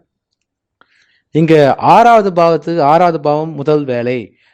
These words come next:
அ, பத்தாவது பாவம் ரெண்டாவது வேலை அப்படின்னு சொல்லிக்க வேண்டிய அவசியம் இல்ல. ஆறாவது பாவங்கிறது நம்முடைய எல்லா வேலைகளையும் குறிக்கும். அதுல குறிப்பா உத்தியோகம் அப்படின்னு சொல்வதை விட மற்றவரை நாம கட்டுப்படுத்துறோமா?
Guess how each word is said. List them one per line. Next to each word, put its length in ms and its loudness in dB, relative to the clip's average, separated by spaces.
அ, 140 -8
பத்தாவது 420 -4
பாவம் 240 -8
ரெண்டாவது 300 -6
வேலை 240 -8
அப்படின்னு 260 -14
சொல்லிக்க 140 -14
வேண்டிய 260 -14
அவசியம் 300 -14
இல்ல. 260 -8
ஆறாவது 600 0
பாவங்கிறது 480 -6
நம்முடைய 480 -8
எல்லா 320 0
வேலைகளையும் 500 -4
குறிக்கும். 420 -8
அதுல 260 -4
குறிப்பா 440 2
உத்தியோகம் 800 -2
அப்படின்னு 360 -6
சொல்வதை 420 -10
விட 520 -4
மற்றவரை 540 2
நாம 220 0
கட்டுப்படுத்துறோமா? 840 -6